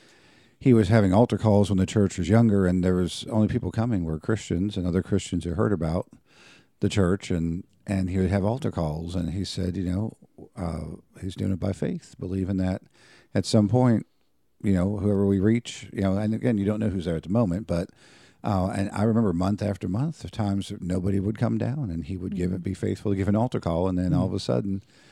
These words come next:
Speaker 1: one person came, or two people. One time we had five. I think we had as many as sixteen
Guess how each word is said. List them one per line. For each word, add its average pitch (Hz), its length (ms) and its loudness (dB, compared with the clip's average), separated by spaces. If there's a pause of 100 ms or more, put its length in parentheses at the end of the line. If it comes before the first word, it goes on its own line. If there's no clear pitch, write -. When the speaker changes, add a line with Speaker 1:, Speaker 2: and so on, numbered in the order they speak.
(160)
Speaker 1:
one 101 200 2
person 95 340 -4
came, 78 460 -10 (120)
or 90 100 -6
two 107 220 0
people. 80 340 -6
One 90 180 -2
time 92 140 -6
we 85 80 -6
had 87 140 -6
five. 92 320 -2
I 95 80 -4
think 117 120 -4
we 135 100 -2
had 101 120 -4
as 85 120 -6
many 92 180 -4
as 76 80 -6
sixteen 98 600 -6